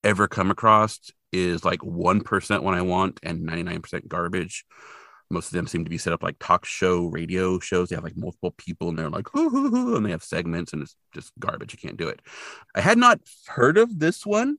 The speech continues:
Maybe the, the title may be one reason possibly why it never came up when I was searching, 'cause it is a weird title for that.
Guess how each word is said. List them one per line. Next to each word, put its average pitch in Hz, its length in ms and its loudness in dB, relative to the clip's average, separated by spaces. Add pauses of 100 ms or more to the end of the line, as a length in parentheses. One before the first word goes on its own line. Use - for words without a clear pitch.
Maybe 151 220 2
the, - 260 0 (140)
the 107 140 2
title 123 420 8
may 95 220 6
be 101 220 -2
one 90 200 0
reason 90 260 -2
possibly 90 300 0
why 85 160 0
it 85 60 -4
never 82 180 -6
came 85 220 -6
up 82 100 -2
when 82 140 -6
I - 20 -6
was 78 160 -10
searching, 85 380 -6
'cause 85 140 -10
it 92 80 -4
is - 300 -8
a 87 80 -4
weird 85 280 -6
title - 320 -10
for - 120 -20
that. 82 200 -6